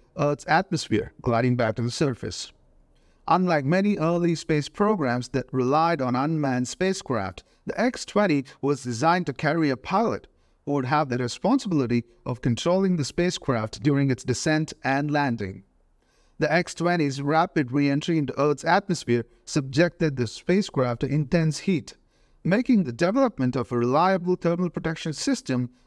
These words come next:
a crucial challenge. Ensuring the inte-, integrity of the heat-resistant material was paramount for a reusable spacecraft,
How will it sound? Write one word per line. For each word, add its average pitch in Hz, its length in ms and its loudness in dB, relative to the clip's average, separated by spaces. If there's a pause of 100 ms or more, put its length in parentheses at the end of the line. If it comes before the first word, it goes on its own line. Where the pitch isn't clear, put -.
a 123 80 -4
crucial 247 600 0
challenge. 151 720 -4 (720)
Ensuring 196 500 2
the 180 100 -4
inte-, 202 440 0
integrity 185 560 0
of 151 160 -4
the 147 100 0
heat-resistant 156 800 0
material 139 500 0 (220)
was 139 240 2
paramount 160 720 0
for 131 300 -4
a 127 180 0
reusable 160 540 0
spacecraft, 123 720 -2